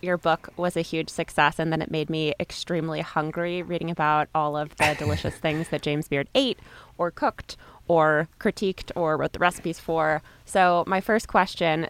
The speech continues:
Speaker 1: uh, sincerely, how often did you interrupt your writing and research to, like, cook whatever you were reading about?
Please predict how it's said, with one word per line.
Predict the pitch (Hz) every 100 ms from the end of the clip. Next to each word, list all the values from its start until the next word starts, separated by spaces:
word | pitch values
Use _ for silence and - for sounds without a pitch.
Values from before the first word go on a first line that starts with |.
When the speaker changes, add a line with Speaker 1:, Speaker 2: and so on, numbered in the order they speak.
| -
Speaker 1:
uh, |
sincerely, | 185 208 208 - 214 196 180 147 151 -
how | - 196 202
often | 202 185 170 196
did | 196 175 -
you | 160
interrupt | 165 - 165 -
your | 160
writing | 147 143 165 160
and | 151
research | 160 - 147 135 -
to, | 147
like, | 151 -
cook | - 143 -
whatever | 147 165 -
you | -
were | -
reading | - -
about? | - - -